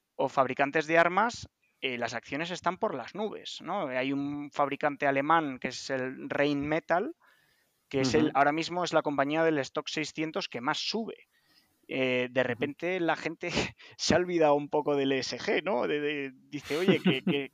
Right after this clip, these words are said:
Speaker 1: que Alemania va, ha subido el gasto militar del uno coma cinco al dos por ciento del pib,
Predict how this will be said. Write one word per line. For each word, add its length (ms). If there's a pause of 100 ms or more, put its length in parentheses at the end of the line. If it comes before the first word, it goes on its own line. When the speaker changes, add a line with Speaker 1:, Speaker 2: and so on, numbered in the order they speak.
Speaker 1:
que 160
Alemania 500
va, 140
ha 300
subido 520
el 220
gasto 300
militar 440
del 160
uno 160
coma 260
cinco 420
al 100
dos 160
por 160
ciento 320
del 200
pib, 220